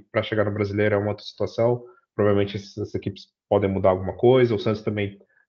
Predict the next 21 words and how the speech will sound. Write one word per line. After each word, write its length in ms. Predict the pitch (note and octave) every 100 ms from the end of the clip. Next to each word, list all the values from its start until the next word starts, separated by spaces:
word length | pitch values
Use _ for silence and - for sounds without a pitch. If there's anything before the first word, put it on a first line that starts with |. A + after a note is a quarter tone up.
| -
talvez 180 | G#2
precise 380 | - G#2+ - G2+
de 100 | G#2+
um 120 | G#2
ou 80 | G#2
outro 280 | G2+ G2+ A2+
reforço 500 | G2+ G2 - G#2+ G2+
também 240 | - G2+ G2+
ainda, 340 | G2+ A#2+ C#3+ - - _
mas 160 | - A#2
no 80 | B2
geral 260 | B2 A2+ A2+
tá 80 |
vendo 180 | B2 B2
que 60 | B2+
é 20 |
uma 220 | B2+ A#2+
equipe 260 | A#2 - A2+
bem 140 | A2
robusta 480 | B2 B2 A2 A#2+ -
mesmo, 400 | G2+ A2 C#3+ C#3+